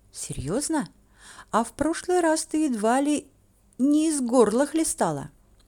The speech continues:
«Я сама видела». Каргуля, то ли она с лица прочитала, то ли сама вспомнила, наморщила носик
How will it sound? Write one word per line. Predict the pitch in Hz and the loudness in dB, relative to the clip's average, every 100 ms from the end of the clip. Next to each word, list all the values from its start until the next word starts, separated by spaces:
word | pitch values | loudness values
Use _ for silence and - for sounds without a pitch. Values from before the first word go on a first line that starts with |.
| _ - | _ -16
«Я | 165 151 | -12 -10
сама | - 302 262 233 | -6 -4 -4 -4
видела». | 262 196 160 147 - _ _ _ _ _ - - - _ - - - _ _ _ _ _ _ _ | -4 -6 -8 -10 -18 _ _ _ _ _ -20 -20 -20 _ -20 -20 -20 _ _ _ _ _ _ _
Каргуля, | - 220 254 220 226 190 160 160 _ _ _ _ _ _ - | -6 -2 -2 -4 -4 -2 -4 -6 _ _ _ _ _ _ 0
то | 330 | 2
ли | 311 | 4
она | 262 262 247 247 | 4 4 4 2
с | 226 | 0
лица | 214 - 262 285 | -2 0 0 0
прочитала, | 277 262 294 262 277 269 269 | 0 -4 -4 0 2 2 0
то | - - 320 | -2 0 2
ли | 247 | 2
сама | - 190 190 240 | 0 0 0 0
вспомнила, | 294 - 302 285 285 277 | -2 -4 -2 0 2 2
наморщила | 233 220 247 262 - 185 | 2 2 0 -2 -2 -2
носик | 190 233 320 330 - | 0 0 -2 -6 -8